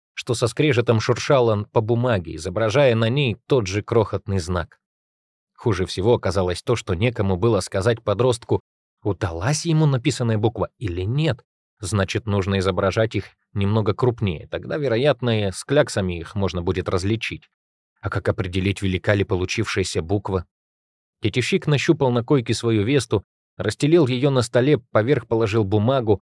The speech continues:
прижал к листу подушечку пальца и несколько раз обвел ее,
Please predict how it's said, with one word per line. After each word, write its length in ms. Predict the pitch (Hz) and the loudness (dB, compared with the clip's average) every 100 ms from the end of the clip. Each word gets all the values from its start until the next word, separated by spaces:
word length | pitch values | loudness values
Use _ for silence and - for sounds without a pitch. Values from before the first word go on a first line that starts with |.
| _ | _
прижал 360 | 113 110 143 131 | -2 2 4 4
к 100 | 123 | 2
листу 360 | 117 - 143 | 2 2 -2
подушечку 680 | 120 113 101 120 110 - 107 | 0 0 0 -2 -2 -4 -6
пальца 420 | 92 156 135 - | 2 2 4 2
и 40 | 113 | 0
несколько 500 | 135 135 120 107 123 | 2 0 0 0 2
раз 220 | 120 - | 2 2
обвел 380 | 95 101 110 87 | -2 2 2 2
ее, 360 | 95 98 156 | 0 2 0